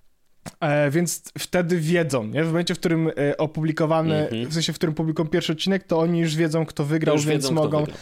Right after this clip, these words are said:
Speaker 2: jasne.
Speaker 1: więc wiedzą, jak, w sensie, to im pomaga trochę z wybraniem historii, którą mają opowiedzieć, nie?
Speaker 2: I właśnie o tym mówię, nie? Że jakby oczywiście jako widz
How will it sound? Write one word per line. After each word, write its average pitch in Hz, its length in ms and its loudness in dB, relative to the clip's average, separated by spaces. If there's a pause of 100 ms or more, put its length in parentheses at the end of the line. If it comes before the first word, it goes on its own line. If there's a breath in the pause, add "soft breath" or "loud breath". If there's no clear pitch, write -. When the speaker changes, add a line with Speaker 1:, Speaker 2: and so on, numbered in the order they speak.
Speaker 2:
jasne. 104 220 -2
Speaker 1:
więc 151 140 0
wiedzą, 175 280 0
jak, 175 220 0
w 151 220 -4
sensie, 175 200 -2 (220 loud breath)
to 185 80 0
im 175 100 2
pomaga 180 360 0
trochę 170 260 -2
z 147 120 -4
wybraniem 165 420 0
historii, 165 460 -2
którą 139 200 -2
mają 131 260 0
opowiedzieć, 120 500 -4
nie? 185 140 0 (680 loud breath)
Speaker 2:
I 156 80 -6
właśnie 202 320 -4
o 220 100 -4
tym 202 220 -4
mówię, 190 540 -2
nie? 165 140 -2
Że 165 100 -2
jakby 160 240 -4 (540)
oczywiście 180 460 -4
jako 160 220 -4
widz 160 580 -6